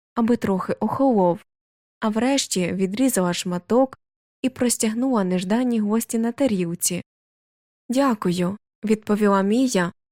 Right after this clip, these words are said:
і перегодя взялась хрумкотіти ще гарячою смакотою, роздивляючись усе довкруж. Від учора вона неабияк зголодніла.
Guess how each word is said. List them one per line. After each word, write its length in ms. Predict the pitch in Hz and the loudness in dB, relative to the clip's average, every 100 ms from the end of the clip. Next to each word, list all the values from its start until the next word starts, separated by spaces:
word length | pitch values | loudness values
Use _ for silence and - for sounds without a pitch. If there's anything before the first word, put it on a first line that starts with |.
| _ | _
і 80 | 247 | -6
перегодя 520 | - 254 262 240 226 | -2 0 0 0 0
взялась 420 | 214 220 226 226 | 0 0 0 -2
хрумкотіти 680 | - 208 202 202 233 226 202 | -2 -4 -2 -2 -4 -4 -4
ще 240 | - - | -4 -2
гарячою 600 | 202 196 190 247 247 226 | -4 -2 0 -2 0 -4
смакотою, 840 | - 233 - 269 202 175 180 175 - _ _ _ | -2 -4 -4 -4 0 0 0 -4 -6 _ _ _
роздивляючись 880 | 208 196 185 180 196 233 214 175 - | 0 2 0 -2 -2 -2 -2 -6 -6
усе 280 | 180 - 185 | -6 -4 -2
довкруж. 640 | 190 247 - 185 170 - - _ _ _ _ | -2 -2 -2 -2 -2 -4 -14 _ _ _ _
Від 200 | 226 220 | -4 -2
учора 440 | 226 - 262 285 208 | -2 0 2 2 2
вона 260 | 180 180 | 0 -2
неабияк 580 | 180 185 190 202 202 196 | -2 -2 -2 0 -2 -2
зголодніла. 800 | 220 208 233 247 202 175 170 156 | -2 0 0 0 0 0 -2 -4